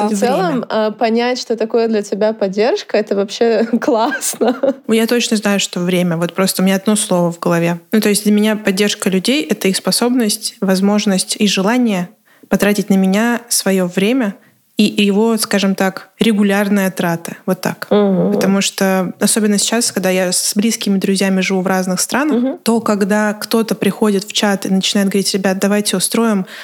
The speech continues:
Speaker 2: совместный просмотр кино
Speaker 1: Мгм.
Speaker 2: онлайн. Ребят, давайте созвонимся». Дев-, ну, у нас там девчачий чат, то
Speaker 1: Мгм.
Speaker 2: есть «давайте созвонимся», «давайте, что ты щас делаешь?», «давай я тебе позвоню». Вот эта история про то, чтобы выделить своё время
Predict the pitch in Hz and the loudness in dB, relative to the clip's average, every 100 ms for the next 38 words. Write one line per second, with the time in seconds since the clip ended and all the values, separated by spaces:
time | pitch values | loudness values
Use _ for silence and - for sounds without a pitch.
0 | - - - - 202 196 220 220 - 202 | -20 -20 -8 -2 2 4 4 2 2 2
1 | 202 190 190 202 190 - 208 - - 196 | 2 2 0 0 0 0 0 0 -2 0
2 | 180 165 208 165 156 170 175 - - - | 0 2 0 0 -2 -6 -12 -16 -20 -8
3 | - 202 185 180 202 220 226 208 202 196 | -2 2 2 2 0 2 0 2 2 2
4 | 175 170 - 175 175 202 - 233 190 - | 0 -2 -4 -4 -4 -4 0 0 0 0
5 | 185 190 - 175 - - 277 285 233 269 | 0 0 0 -2 -2 -2 -2 0 -2 -2
6 | 277 208 196 220 220 208 208 190 175 - | -4 -2 0 2 0 0 0 0 -2 -4
7 | 190 180 190 202 208 208 220 208 202 202 | -4 -2 -2 0 0 0 0 0 0 -4
8 | - - 254 240 214 196 190 185 180 202 | -4 -2 0 0 0 0 0 0 0 0
9 | 202 202 196 190 190 190 170 - - - | 0 -2 -2 0 2 0 0 -4 -12 -14
10 | - - 214 233 226 214 254 240 220 196 | -12 -2 0 2 2 2 2 0 0 0
11 | 220 226 - 196 185 190 185 185 - 202 | 0 0 -2 -2 0 0 2 0 -4 0
12 | 226 202 202 196 - 196 190 190 233 330 | 2 2 2 0 0 2 2 2 0 0
13 | 277 190 | 0 -2